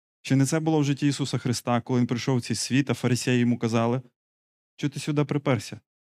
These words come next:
Хто ти такий? Якою ти владою це все робиш? Чого це ти тут порядки в храмі наводиш?» І вони вбили його. Вони не то, що не дякували йому, вони його вбили, хоч він вмирав за них, за їхнє спасіння прийшов.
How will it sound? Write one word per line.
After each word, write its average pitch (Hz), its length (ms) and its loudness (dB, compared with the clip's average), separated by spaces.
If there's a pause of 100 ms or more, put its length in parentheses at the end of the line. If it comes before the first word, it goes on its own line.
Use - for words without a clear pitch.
(160)
Хто - 220 -2
ти 139 120 0
такий? 131 480 -2 (220)
Якою 151 340 2
ти 143 100 2
владою 135 380 2
це 131 120 -4
все 139 200 0
робиш? 113 440 0 (240)
Чого 170 160 6
це 160 120 2
ти 147 120 4
тут - 160 4
порядки 160 400 2
в - 40 -4
храмі 120 300 2
наводиш?» 110 520 -2 (340)
І 127 80 0
вони 143 160 6
вбили 151 400 4
його. 98 260 -6 (600)
Вони 151 200 6
не 165 100 4
то, 233 140 2
що 208 120 0
не 170 120 6
дякували 123 500 4
йому, 113 200 2
вони 135 220 4
його 208 220 4
вбили, 135 680 4 (320)
хоч 135 180 0
він 202 220 4
вмирав 151 420 4
за 156 140 0
них, 196 180 2
за 160 100 2
їхнє 190 300 2
спасіння 185 520 2
прийшов. - 440 -6